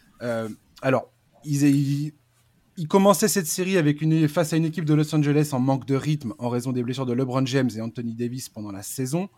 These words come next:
Eux, ils étaient en pleine bourre avec cette deuxième place à l'Ouest. Et malheureusement, dès le premier match, Chris Paul s'est blessé à l'épaule. Et puis voilà, bah, on voit bien, il, il, pas besoin d'être kiné ou ostéopathe pour comprendre qu'il est en souffrance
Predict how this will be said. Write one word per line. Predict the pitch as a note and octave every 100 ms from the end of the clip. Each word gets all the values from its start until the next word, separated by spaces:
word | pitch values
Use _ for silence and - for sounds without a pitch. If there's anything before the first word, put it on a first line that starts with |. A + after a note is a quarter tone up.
| _ _ - - - _
Eux, | D#3
ils | D#3+ C#3+
étaient | D3
en | C3+
pleine | B2+ C#3 C#3 C3
bourre | D3+ D3+ A#2+ G2
avec | A#2 A#2 A#2+
cette | A#2+
deuxième | A2 C3 B2 A#2
place | B2 A#2 -
à |
l'Ouest. | G2+ B2 D3 D3 - _ - - - - _ -
Et | B2+
malheureusement, | C#3 D3 D3 C3 C3 C#3
dès | C3+
le | C#3
premier | - D3 C#3 C#3
match, | C#3+ C#3 - -
Chris | C#3 -
Paul | - C3+
s'est | - A#2
blessé | A2+ A#2+ - A#2+ -
à | A#2
l'épaule. | A2+ - E3+ F3 A#2 D#2+ _ _ _ _ _ _ _ - _ _ _ _
Et | B2 B2
puis | B2
voilà, | A2+ C#3+
bah, | D3
on | A#2+
voit | A#2+ A#2+
bien, | B2 D3 C#3
il, | A#2 A#2+ C3+ B2+
il, | - A2 - -
pas | D#3+
besoin | D#3+ E3 E3
d'être | D#3
kiné | D#3 D#3+ D#3+ D#3
ou | C#3
ostéopathe | - D3+ C#3+ D#3 D3+
pour | C#3 -
comprendre | C#3 - D3+ D3
qu'il | D3 C#3 C3+ B2
est | A#2+
en | A#2+
souffrance | - A#2+ - C#3+ D#3+ - -